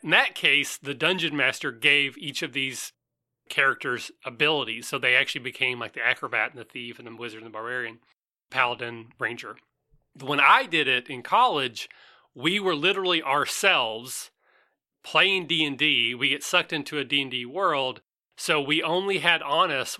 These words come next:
what we physically had on us. So, like, if you weren't wearing your shoes, then you didn't have shoes.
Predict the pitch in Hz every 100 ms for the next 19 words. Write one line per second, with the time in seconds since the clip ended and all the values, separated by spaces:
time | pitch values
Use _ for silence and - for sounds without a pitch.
0 | _ 156 151 131 135 - 147 123 127 135
1 | 117 127 131 117 117 - - _ _ _
2 | - 151 127 107 - - - - _ _
3 | - - - 127 120 120 135 - 143 135
4 | 143 143 131 131 131 120 220 185 147 135
5 | - - 127 127 127 120 110 - 156 113
6 | 104 -